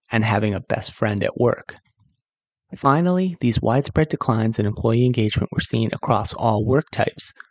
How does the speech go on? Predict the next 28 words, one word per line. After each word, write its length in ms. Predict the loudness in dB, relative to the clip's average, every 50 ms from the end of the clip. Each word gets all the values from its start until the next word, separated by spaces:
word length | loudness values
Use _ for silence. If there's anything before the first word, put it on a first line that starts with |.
| _ _ -4
whether 300 | -2 0 0 0 0 2
on-site, 560 | 2 0 0 0 0 0 0 0 0 -2 -4 _ _ _ -16
hybrid, 500 | -8 -4 -2 0 0 2 2 2 0 0 2 2
or 140 | 2 2
fully 320 | 0 0 -4 -2 -2 0 0
remote. 400 | 2 4 4 4 4 4 2 -2 -8 _ _ _ _ _ _ _ _ _ _ _ _ -2
For 100 | 0 4
those 260 | 6 6 4 4 2
in 80 | 0 0
hybrid 480 | 0 2 2 2 2 2 2 0 0
and 160 | 0 -2 -4
fully 320 | -2 0 2 2 2 2 2
on-site 480 | 2 2 2 2 0 2 0 0 0 0 -4
work 200 | -6 -6 0 0
locations, 720 | 0 0 0 -2 -2 -2 -2 -2 -2 -2 -4 -4 -8 -16 -20 _ _ _
employee 480 | -4 -4 -4 -2 2 2 4 4 4 4
engagement 460 | 2 2 2 2 0 2 0 -2 -2
declined 480 | -2 -4 0 0 2 2 2 0 -2 -4
from 140 | -6 -6 -6
twenty 340 | -4 -2 0 0 0 2
nineteen 500 | 2 2 0 0 -2 -2 -2 0 0 -2
to 140 | -4 -6 -8
twenty 260 | -6 -4 -2 -2 -2
twenty-two. 560 | -2 -4 -4 -4 -4 -4 -2 0 2 2 2 0 -2 _ _ _ _ _ _ _ _ _ _ _ _ _
Regardless 540 | -2 0 2 4 4 4 4 2 0 0 -2
of 140 | -2 -2 0
work 180 | 0 0 2 0
location, 560 | 0 0 0 0 0 0 0 0 -2 -2